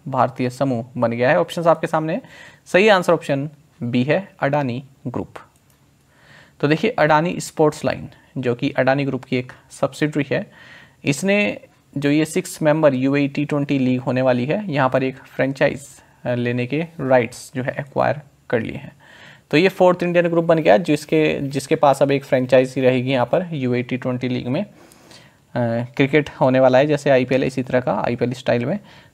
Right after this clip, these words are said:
इससे पहले Reliance Industries, जीएमआर ग्रुप और कैप्री ग्लोबल,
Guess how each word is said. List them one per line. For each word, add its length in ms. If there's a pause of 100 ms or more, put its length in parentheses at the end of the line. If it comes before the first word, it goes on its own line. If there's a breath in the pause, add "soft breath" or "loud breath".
इससे 220
पहले 300
Reliance 440
Industries, 640 (240 soft breath)
जीएमआर 480
ग्रुप 240 (160)
और 180
कैप्री 280
ग्लोबल, 360